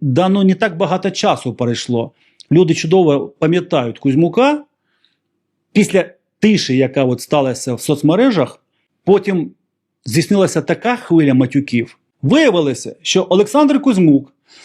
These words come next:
в структурі Сил територіальної оборони України з'явився не учора,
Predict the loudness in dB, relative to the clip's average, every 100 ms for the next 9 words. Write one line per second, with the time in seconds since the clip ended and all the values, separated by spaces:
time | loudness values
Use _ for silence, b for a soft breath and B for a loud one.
0 | b -10 -2 -2 2 4 4 2 -2 -8
1 | 2 2 2 0 -2 0 0 0 0 -2
2 | 2 2 2 0 0 2 2 2 0 -4
3 | 0 0 0 -2 0 0 2 2 0 0
4 | 2 2 -2